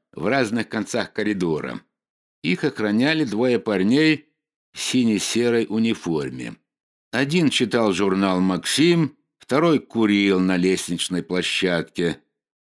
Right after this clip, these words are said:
Увидев постоянную спутницу хозяина, он вытянулся, опустив руки по швам. «Все тихо, хозяйка?» Пацан хныкал, теперь спит.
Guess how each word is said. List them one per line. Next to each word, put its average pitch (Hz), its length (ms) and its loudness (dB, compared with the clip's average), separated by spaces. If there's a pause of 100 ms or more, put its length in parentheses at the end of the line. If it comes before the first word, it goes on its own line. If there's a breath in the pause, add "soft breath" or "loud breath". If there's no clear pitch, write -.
(100)
Увидев 139 460 0
постоянную 110 720 2
спутницу - 560 -4
хозяина, 139 760 0 (240)
он 101 280 0
вытянулся, 131 720 0
опустив 92 480 -4
руки 95 220 -4
по 92 140 -6
швам. 64 480 -8 (460)
«Все - 240 -6
тихо, 180 340 -2
хозяйка?» 185 580 -2 (720)
Пацан 101 480 -2
хныкал, 139 800 0
теперь - 340 -6
спит. - 760 -10